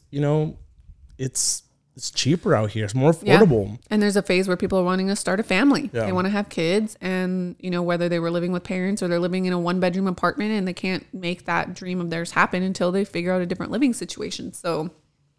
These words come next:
Speaker 2: it's all a trickle effect.
Speaker 1: It's kinda cool watching, like, you know, our friends from high school, like, coming back and, like, asking us to, like, help out. And I feel
Speaker 2: Uh-huh.
Speaker 1: like it's super, like,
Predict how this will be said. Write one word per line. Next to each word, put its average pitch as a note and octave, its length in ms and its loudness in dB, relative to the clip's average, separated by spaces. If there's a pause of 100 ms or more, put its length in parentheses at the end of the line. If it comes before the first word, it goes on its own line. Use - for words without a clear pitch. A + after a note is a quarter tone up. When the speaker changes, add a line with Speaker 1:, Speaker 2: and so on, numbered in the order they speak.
(200)
Speaker 2:
it's G3+ 160 -4
all F3 140 0
a F#3 60 -2
trickle - 320 -10
effect. - 440 -8
Speaker 1:
It's - 100 -16
kinda F3 180 2
cool D3 200 2
watching, A#2 380 0
like, G#2 260 -4
you B2 80 -4
know, G#2 360 -6
our C3 100 0
friends - 300 -6
from A2 80 -8
high G#2 160 -6
school, - 260 -4
like, G2+ 160 -4
coming A2 280 -2
back G2+ 360 -4
and, G#2 80 -6
like, G2+ 180 -10
asking A#2 380 -2
us A2 260 -4
to, A#2+ 60 -6
like, G#2+ 200 -4
help - 280 -4
out. A2 240 -2
And G#2+ 100 -6
I G#2+ 40 -6
feel G3 160 -2
Speaker 2:
Uh-huh. D3 100 4
Speaker 1:
like C#3 80 -2
it's C3+ 140 -6
super, A#2+ 340 -2
like, A2 320 -4